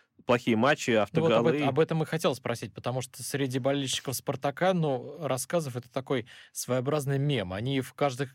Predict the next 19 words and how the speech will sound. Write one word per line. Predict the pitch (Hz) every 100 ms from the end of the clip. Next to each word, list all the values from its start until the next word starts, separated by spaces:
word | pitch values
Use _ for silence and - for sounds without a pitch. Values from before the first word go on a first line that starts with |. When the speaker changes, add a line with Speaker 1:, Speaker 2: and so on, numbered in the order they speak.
| -
Speaker 2:
а, | 139 117 110
под | - 123
каждым | 143 127 127
постом | 117 120 - 160 190 156 113 104
в | 101 -
комментариях | 127 117 139 151 131
просят | 131 123 139 - 131
его | 123
куда-нибудь | 135 120 135 139 135
забрать, | - 120 107 110 110 101 - -
выгнать | 104 113 117 107 113
из | -
команды. | 117 117 110 - - - - -
Но |
он | 170
действительно, | 151 - 165 143
он | 135
много | 160 156
ошибался, | 131 123 110 104 101 110